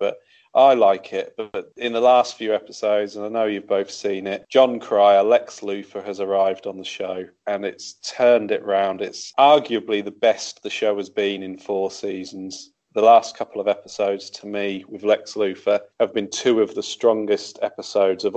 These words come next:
all the shows across all the seasons. He's just turned up exactly as you want Lex to be, this sinister, conniving, menacing,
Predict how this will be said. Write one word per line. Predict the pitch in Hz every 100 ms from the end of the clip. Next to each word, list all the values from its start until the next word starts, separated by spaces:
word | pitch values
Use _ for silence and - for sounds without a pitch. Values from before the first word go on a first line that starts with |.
| -
all | 120 120 107
the | 90
shows | - 104 98 95 92
across | 101 - 95 110
all | 110 113
the | 101
seasons. | - 101 95 92 95 95 95 - _ -
He's | 110 101
just | - 113 - - -
turned | - 165 156 110
up | 101 104 - _ _ _ 117
exactly | 110 127 135 - 131 123
as | 110
you | 117 107
want | 107 110
Lex | 107 98 - -
to | 98
be, | 101 95 92 92 _ _ _ _ _
this | 113 104 - - -
sinister, | - - 120 131 - - 113 104 104 -
conniving, | - 107 104 107 104 104 101 104 101 101 101 104 -
menacing, | 110 110 107 113 107 - - 107 104 101